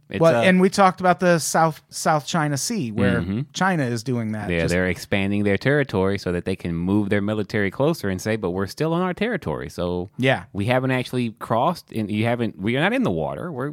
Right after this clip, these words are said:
Speaker 1: we're just on our territory.
Speaker 2: We
Speaker 1: Look clo-,
Speaker 2: own this.
Speaker 1: a little closer to you, but, uh, we're here.
Speaker 2: Yeah, shouldn't have let us build this island.
Speaker 1: Hmm.
Speaker 2: They're like, "We didn't want you to."
Speaker 1: All
Speaker 2: Well
Speaker 1: we did, there was nothing in the treaty that said we couldn't move sand.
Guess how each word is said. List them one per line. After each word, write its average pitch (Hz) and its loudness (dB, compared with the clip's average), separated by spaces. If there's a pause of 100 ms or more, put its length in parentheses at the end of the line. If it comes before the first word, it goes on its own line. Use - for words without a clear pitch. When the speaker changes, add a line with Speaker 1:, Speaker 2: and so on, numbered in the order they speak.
Speaker 1:
we're 156 -6
just 202 -8
on 160 -4
our 269 -4
territory. 254 -4
Speaker 2:
We 110 -12
Speaker 1:
Look 190 0
clo-, - 4
Speaker 2:
own 311 0
this. 143 0
Speaker 1:
a 277 -6
little 349 0
closer 330 4
to 359 0
you, 339 2
but, 220 -6
uh, 269 -2
we're 311 -2
here. 330 -6 (240)
Speaker 2:
Yeah, 180 0
shouldn't 147 4
have 165 6
let 185 6
us 180 0
build 208 4
this 202 0
island. 214 4 (120)
Speaker 1:
Hmm. 143 0 (180)
Speaker 2:
They're 95 -10
like, 104 -10
"We 131 0
didn't 156 0
want 170 -2
you 120 -2
to." - -10
Speaker 1:
All 120 6
Speaker 2:
Well 165 4
Speaker 1:
we 247 0
did, 220 -4 (180)
there 110 0
was 139 0
nothing 165 0
in 156 -2
the 143 -2
treaty 151 -2
that 123 0
said 131 0
we 117 -2
couldn't 135 -2
move 120 -2
sand. 92 -8